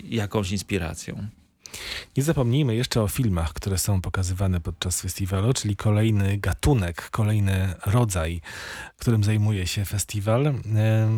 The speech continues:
Speaker 2: w kinie Nowe Horyzonty są pokazy dla szkół, opowieści o odwadze, a w czwartek, dziesiątego maja, specjalny pokaz filmu Freja, Miłość w czasie oporu.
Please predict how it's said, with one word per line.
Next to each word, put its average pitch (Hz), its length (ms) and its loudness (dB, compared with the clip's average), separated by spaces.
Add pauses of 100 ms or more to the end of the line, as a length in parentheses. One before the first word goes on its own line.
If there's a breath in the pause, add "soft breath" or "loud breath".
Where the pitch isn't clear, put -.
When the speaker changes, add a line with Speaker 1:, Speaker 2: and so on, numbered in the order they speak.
(120)
Speaker 2:
w 104 320 -4
kinie 117 220 2
Nowe 107 200 0
Horyzonty 107 480 0
są 95 200 -2
pokazy 92 400 -2
dla 87 160 -2
szkół, 135 380 0
opowieści 107 500 0
o 104 40 4
odwadze, 104 580 2 (500 loud breath)
a 123 320 4 (680 loud breath)
w 110 480 2 (920)
czwartek, 123 480 0
dziesiątego 110 480 0
maja, 113 220 2
specjalny 127 480 0
pokaz - 340 -2
filmu 127 300 0
Freja, 131 400 2
Miłość 127 400 0
w - 100 -8
czasie 127 320 -4
oporu. 92 500 0